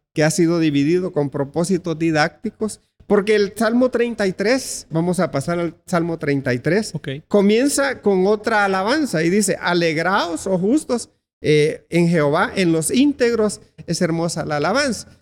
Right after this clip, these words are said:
Speaker 1: Yo le he titulado al Salmo treinta y tres, "¿Cómo y por qué alabar a Dios?".
Speaker 2: Ujú.
Speaker 1: Eh, Pablo nos va a mencionar más adelante algo acerca del cómo, pero
Speaker 2: Sí.
Speaker 1: aquí también hay algunas dos palabritas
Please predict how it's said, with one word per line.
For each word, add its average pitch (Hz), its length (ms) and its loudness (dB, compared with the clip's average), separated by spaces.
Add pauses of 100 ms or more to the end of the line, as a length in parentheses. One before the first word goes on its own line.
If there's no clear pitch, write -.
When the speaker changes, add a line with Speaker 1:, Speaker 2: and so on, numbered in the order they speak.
(140)
Speaker 1:
Yo 196 200 4
le 254 80 4
he 254 40 2
titulado 214 580 0
al 190 80 -2
Salmo 208 320 -4
treinta 190 320 -2
y 185 80 -4
tres, 190 340 -2
"¿Cómo 311 480 0
y 180 140 0
por 151 320 -4
qué 170 160 0
alabar 135 420 0
a 147 80 0
Dios?". 262 420 -2 (280)
Speaker 2:
Ujú. 143 120 -4
Speaker 1:
Eh, 170 160 4
Pablo 220 360 2
nos 208 160 0
va 196 60 -2
a 202 40 -4
mencionar 185 460 -2
más 190 220 -4
adelante 180 400 0
algo 180 180 -2
acerca 170 440 -2
del 175 200 -4
cómo, 214 420 0
pero 180 180 0
Speaker 2:
Sí. - 60 2
Speaker 1:
aquí 233 140 -2
también 226 360 -2
hay 220 140 2
algunas 214 400 -2
dos 220 160 -2
palabritas 196 800 -4